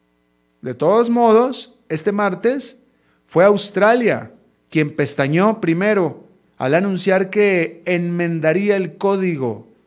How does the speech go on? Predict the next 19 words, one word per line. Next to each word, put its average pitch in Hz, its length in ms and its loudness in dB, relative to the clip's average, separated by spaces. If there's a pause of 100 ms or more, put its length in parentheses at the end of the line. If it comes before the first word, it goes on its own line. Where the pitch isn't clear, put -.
(280)
para 147 200 -2
que 165 100 0
el 156 80 2
arbitraje 175 640 -2
solo 185 300 -4
se 180 120 -4
utilice 160 420 -6
como 151 420 -8
último 226 720 0
recurso 180 840 -2 (260)
después 135 340 -4
de 180 80 0
un 180 100 -4
periodo 165 460 0
de 156 100 0
mediación 135 680 -4
de 135 300 -2
buena 135 340 -4
fe. 101 240 -14